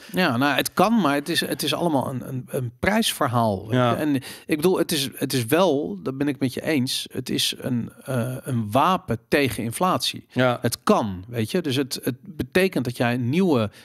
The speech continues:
Speaker 1: game kunt spelen op een oude console, dankzij die streaming shit.
Speaker 2: Ja.
Speaker 1: Maar ja, goed, dan moet je wel de firmware van je, eh, PlayStation vier updaten.
Speaker 2: En je bent
Speaker 1: Dus
Speaker 2: geen eigenaar.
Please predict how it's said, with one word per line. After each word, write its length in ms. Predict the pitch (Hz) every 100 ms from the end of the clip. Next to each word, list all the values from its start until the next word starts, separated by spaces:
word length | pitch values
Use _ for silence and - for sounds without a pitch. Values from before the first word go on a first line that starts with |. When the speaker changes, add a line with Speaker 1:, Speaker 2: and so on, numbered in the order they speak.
| _
Speaker 1:
game 280 | - 160 143
kunt 180 | 123 120
spelen 240 | - 170 139
op 100 | 113
een 100 | 90
oude 200 | 143 113
console, 360 | 117 - 151
dankzij 320 | 110 127 - 104
die 80 |
streaming 500 | 101 165 160 110 98 -
shit. 100 | -
Speaker 2:
Ja. 200 | 113 107 - -
Speaker 1:
Maar 140 | 190 139
ja, 60 |
goed, 180 | 120 196
dan 100 | 127
moet 140 | 143
je 80 | 160
wel 120 | 151
de 100 | 139
firmware 480 | 117 - 135 120 117
van 200 | - 127
je, 220 | 127 123 117 - - -
eh, 100 | 131 -
PlayStation 420 | 135 135 123 117
vier 260 | 165 190 120
updaten. 420 | 117 120 113 107
Speaker 2:
En 60 |
je 60 | 143
bent 140 | 131
Speaker 1:
Dus 80 | 127
Speaker 2:
geen 100 | 123
eigenaar. 420 | 123 117 110 104